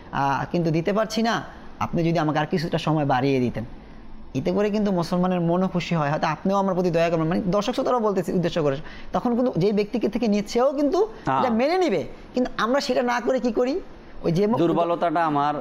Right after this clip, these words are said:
Speaker 2: প্রকাশ করে দিই।
Speaker 1: প্রকাশ কর-
Speaker 2: যখন টাকা পাবে, ফোন দিচ্ছে,
Speaker 1: তখন
Speaker 2: রি-,
Speaker 1: ফোন সুইচ অফ করে দেই,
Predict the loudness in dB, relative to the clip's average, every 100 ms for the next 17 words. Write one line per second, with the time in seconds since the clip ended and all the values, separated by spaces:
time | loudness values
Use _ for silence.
0 | -2 -2 0 -2 0 0 2 2 0 -2
1 | -2 -2 0 2 0 0 0 -2 0 0
2 | 0 -2 -4 -8 -8 -4 0 2 2 0
3 | -2 -2 -4 -16 -6 -2 -2 0 2 0
4 | 0 0 0 0 0 0 2 2